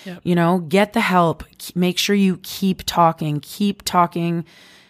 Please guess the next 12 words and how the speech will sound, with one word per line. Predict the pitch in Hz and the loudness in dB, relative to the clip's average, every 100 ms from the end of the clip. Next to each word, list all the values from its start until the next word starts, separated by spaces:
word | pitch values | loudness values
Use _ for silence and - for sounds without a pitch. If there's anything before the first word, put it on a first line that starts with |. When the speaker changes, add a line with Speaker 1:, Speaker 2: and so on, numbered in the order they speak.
| - | -14
Speaker 2:
I | - | -2
can't | 196 190 | 0 0
say | - 196 180 | 0 0 0
it | |
enough. | 175 165 160 - - | 2 0 -2 -4 -4
Um, | 151 147 156 | 0 0 0
stay | - - 170 | -2 -2 0
open | 185 185 190 170 | 2 2 2 -2
always | 156 160 165 151 | 0 0 0 -2
with | 165 | -6
your | 156 | -8
communication. | 151 156 151 135 135 - 127 | -4 -4 -4 -6 -6 -6 -10